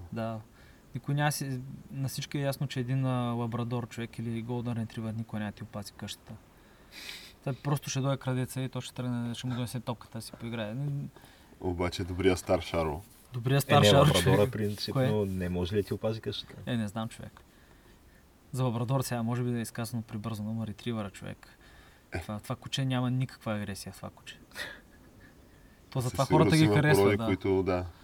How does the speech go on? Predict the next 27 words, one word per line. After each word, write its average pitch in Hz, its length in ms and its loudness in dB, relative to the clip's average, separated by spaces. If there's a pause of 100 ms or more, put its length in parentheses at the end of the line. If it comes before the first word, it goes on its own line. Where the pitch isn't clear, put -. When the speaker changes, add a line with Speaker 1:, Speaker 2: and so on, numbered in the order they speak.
Speaker 2:
просто 85 460 -2 (300)
Speaker 1:
Да, 143 60 -2
Speaker 2:
агресията 143 300 4
Speaker 1:
да, 143 300 10
Speaker 2:
в 143 40 6
тях 156 80 2
е - 20 2
Speaker 1:
представи 151 340 4
си 151 300 4
кавказка 135 440 0
овчарка, 113 400 -4
човек. - 280 -14
Това 101 380 -6 (1120)
дет-, - 320 -10
дет 131 260 -4
стават 123 240 0
по - 120 -10
сто 120 240 -4 (220)
кусур 120 300 -6
кила. 107 300 -8 (920)
Speaker 3:
Виждал 95 420 -2
съм, 87 180 -4
да, 87 120 -2
и 90 180 0
са 87 180 -6
доста 87 280 -4
внушителни. 85 520 -4